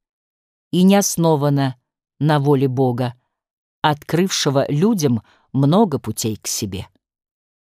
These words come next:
Библия и библейская религия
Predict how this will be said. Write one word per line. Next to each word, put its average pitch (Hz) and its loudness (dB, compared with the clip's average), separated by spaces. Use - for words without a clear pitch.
Библия 160 0
и 170 0
библейская 196 2
религия 175 0